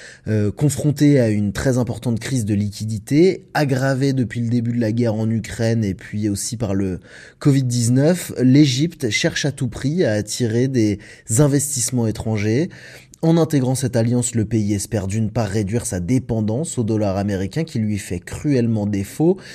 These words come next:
mais aussi faciliter les partenariats avec des pays dont les ressources d'investissement sont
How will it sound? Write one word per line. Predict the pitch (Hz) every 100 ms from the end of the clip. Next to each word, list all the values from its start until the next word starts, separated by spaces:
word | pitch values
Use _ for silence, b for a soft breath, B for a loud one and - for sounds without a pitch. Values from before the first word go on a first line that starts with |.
| B B
mais | 139 147 156 147
aussi | 139 - 160
faciliter | 170 156 - 139 123 143
les | 139
partenariats | 123 117 135 120 101 104 131
avec | 127 98
des | 101
pays | 107 113 120
dont | 151 117
les | 95
ressources | 101 - 127 120
d'investissement | 107 95 - 87 - 143
sont | -